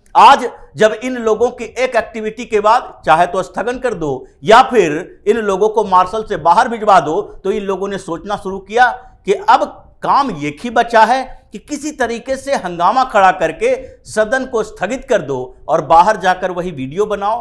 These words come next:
हंगामा करो कि विपक्ष को बोलने नहीं दिया जा रहा है। ये नैरेटिव क्रिएट करने की कोशिश पूरा विपक्ष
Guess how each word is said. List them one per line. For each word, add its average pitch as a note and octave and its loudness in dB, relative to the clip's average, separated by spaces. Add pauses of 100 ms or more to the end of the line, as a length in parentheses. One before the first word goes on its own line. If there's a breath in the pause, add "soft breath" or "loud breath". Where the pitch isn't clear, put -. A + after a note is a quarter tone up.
हंगामा C3 -2
करो G#3+ -4 (320)
कि B3+ -8
विपक्ष B3 -8
को A#3+ -2
बोलने E3+ -6
नहीं F3 -10
दिया C#3 -2
जा B2+ 0
रहा B2+ 2
है। A#3+ 0 (200 loud breath)
ये A#3+ -2
नैरेटिव E3+ -6
क्रिएट D#3+ -8
करने C#3 -8
की D#3 -14
कोशिश D#3 -8 (280)
पूरा C#4 2
विपक्ष A#3 0